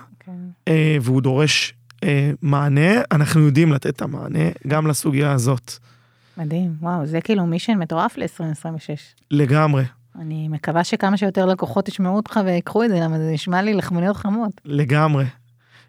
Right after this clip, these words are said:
Speaker 2: יש, אה, עוד שני צירים מקבילים
Speaker 1: Mhm.
Speaker 2: שתומכים את אותה פירמידה.
Speaker 1: מהמם.
Speaker 2: אה, הם לא פחות מעניינים,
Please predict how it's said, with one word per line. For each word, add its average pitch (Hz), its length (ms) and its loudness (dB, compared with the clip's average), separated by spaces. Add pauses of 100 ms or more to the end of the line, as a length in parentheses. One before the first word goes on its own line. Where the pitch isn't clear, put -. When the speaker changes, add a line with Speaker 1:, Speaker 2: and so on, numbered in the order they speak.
(120)
Speaker 2:
יש, 160 240 2
אה, 185 240 4
עוד 160 200 4
שני 175 200 4
צירים 180 500 2 (760)
מקבילים 143 640 4
Speaker 1:
Mhm. 208 40 -4
Speaker 2:
שתומכים 190 760 2
את 226 100 0
אותה 165 180 0
פירמידה. 143 600 2 (520)
Speaker 1:
מהמם. 185 340 2 (640)
Speaker 2:
אה, 151 60 2 (760)
הם 151 120 2
לא 196 120 2
פחות - 320 -2
מעניינים, 151 640 4